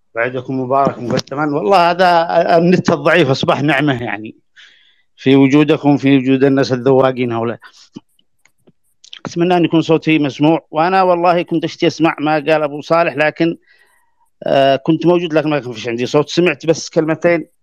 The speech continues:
وهو يتحدث عن، آه، مطهر الإرياني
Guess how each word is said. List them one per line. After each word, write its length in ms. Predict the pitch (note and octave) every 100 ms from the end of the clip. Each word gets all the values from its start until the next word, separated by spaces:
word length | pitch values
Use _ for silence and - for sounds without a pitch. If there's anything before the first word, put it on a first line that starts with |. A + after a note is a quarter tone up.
| _ _ _ _ _ -
وهو 140 | C3
يتحدث 540 | D#3 D#3 C#3+ D3 E3+ C#3+
عن، 340 | D3 D3 C#3
آه، 500 | C3+ B2+ A2+ A2 G#2+ - _ _ _ _ _ _ _ _ _ _
مطهر 340 | - C#3+ B2+ D#3
الإرياني 460 | D#3+ C#3+ B2+ G#2